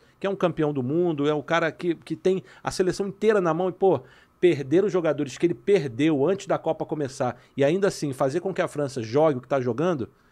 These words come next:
é porque o cara realmente, e ele não tem as mesmas opções que o Brasil, futebol francês tem grandes jogadores, mas não tem essa, essa safra que tem o Brasil de, pô, você tem aí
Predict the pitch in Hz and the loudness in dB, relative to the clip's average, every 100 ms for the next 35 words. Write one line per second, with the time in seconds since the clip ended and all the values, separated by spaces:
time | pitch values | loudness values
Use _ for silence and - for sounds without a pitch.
0 | _ - - 156 135 143 147 160 139 139 | _ -16 -2 -2 2 2 2 -2 -2 -4
1 | 135 170 _ _ _ _ 151 156 151 165 | -4 -12 _ _ _ _ -2 -2 0 -2
2 | 175 175 165 170 165 165 175 180 165 180 | 2 2 2 -4 -4 -6 -6 -8 -10 -6
3 | 214 165 123 98 _ _ _ - - 143 | -6 -4 -6 -8 _ _ _ -18 -6 2
4 | 139 131 123 - 139 - 127 127 113 113 | 2 2 -4 -2 -4 -2 -6 -6 -10 0
5 | 156 170 139 127 160 196 - - - - | 0 2 0 0 2 0 -2 -20 -18 -8
6 | 165 269 381 381 190 147 120 - - 123 | -6 -2 0 2 4 4 4 0 -12 -6
7 | - - - 143 - 147 151 151 165 139 | -4 -4 0 0 0 -2 -2 2 2 2
8 | 127 127 120 117 107 - _ - 147 113 | 0 -2 0 0 0 -6 _ 0 2 2
9 | 95 _ _ - 135 151 147 156 151 131 | -2 _ _ -6 -4 0 2 4 4 2
10 | 113 | 0